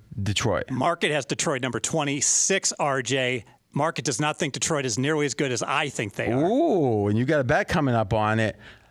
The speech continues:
Speaker 1: Let's start with how we always do, the one big betting thing. Meaning, if you're a bettor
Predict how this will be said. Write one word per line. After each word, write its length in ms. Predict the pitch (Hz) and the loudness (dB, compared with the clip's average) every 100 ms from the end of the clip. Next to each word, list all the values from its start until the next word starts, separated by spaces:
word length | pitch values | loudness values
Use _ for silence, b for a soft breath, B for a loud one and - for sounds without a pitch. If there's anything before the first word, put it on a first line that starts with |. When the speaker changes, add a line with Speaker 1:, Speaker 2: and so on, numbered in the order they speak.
| B | B
Speaker 1:
Let's 240 | - 220 - | 0 0 0
start 320 | - 240 220 | 2 2 4
with 320 | 190 - - 147 | 0 0 -2 0
how 160 | 170 | 2
we 100 | 170 | 2
always 320 | 160 160 151 | 4 4 2
do, 140 | 120 135 | 2 2
the 100 | 123 | 2
one 400 | 117 151 185 196 | 2 2 2 0
big 580 | 139 156 156 135 117 104 | 0 0 2 0 -2 0
betting 540 | 135 143 147 139 135 - | 2 4 2 2 0 -4
thing. 580 | - - 135 117 98 85 B B | -8 0 2 2 2 -2 B B
Meaning, 300 | 127 143 139 | 0 2 2
if 120 | 127 135 | 2 2
you're 140 | 180 | 0
a 40 | |
bettor 520 | 156 170 165 170 165 | 2 2 4 4 0